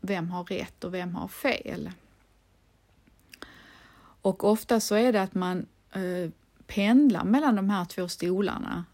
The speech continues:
Att, eh, ettan, man skäller på den andra, man kritiserar den andra, och sen när man är färdig med det,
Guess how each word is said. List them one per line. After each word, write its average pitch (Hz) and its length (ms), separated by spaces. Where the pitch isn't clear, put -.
Att, - 420
eh, - 200
ettan, 214 640
man 170 540
skäller 208 420
på 196 120
den 196 140
andra, 190 320
man 175 180
kritiserar 185 640
den 190 160
andra, 180 460
och 190 160
sen 190 160
när 180 100
man 175 180
är 180 80
färdig 202 440
med 190 140
det, 185 300